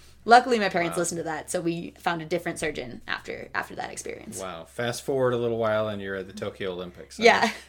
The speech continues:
Speaker 2: yeah, it's not a big part of your life at all, <laughs> is it?
Speaker 1: <laughs> Exactly.
Speaker 2: Holy cow. Um, and unfortunately, that's not an unheard of scenario to,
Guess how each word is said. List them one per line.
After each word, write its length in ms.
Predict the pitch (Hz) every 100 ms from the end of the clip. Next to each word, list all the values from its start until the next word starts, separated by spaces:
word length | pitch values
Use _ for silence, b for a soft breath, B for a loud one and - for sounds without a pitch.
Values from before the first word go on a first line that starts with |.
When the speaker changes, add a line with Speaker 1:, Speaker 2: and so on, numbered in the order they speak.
| -
Speaker 2:
yeah, 180 | 147 107
it's 140 | -
not 160 | 139 135
a 40 |
big 220 | 127 120
part 180 | 143 120
of 60 | 107
your 120 | 107
life 300 | 110 101 113
at 80 | 107
all, 280 | 98 -
<laughs> 40 | -
is 200 | 135 110
it? 140 | 104
Speaker 1:
<laughs> 0 |
Exactly. 520 | 277 220 202 190 180 -
Speaker 2:
Holy 400 | 131 120 117 92
cow. 460 | 98 92 90 82 - b b b -
Um, 300 | 113 104 101 151
and 100 | 143
unfortunately, 640 | 139 135 190 190 127 110
that's 280 | 110 110 -
not 360 | 127 107 104 - _ -
an 200 | 117 107
unheard 500 | - 113 107 113 101
of 240 | 98 90
scenario 640 | - - 90 90 90 90 85
to, 360 | - 95 95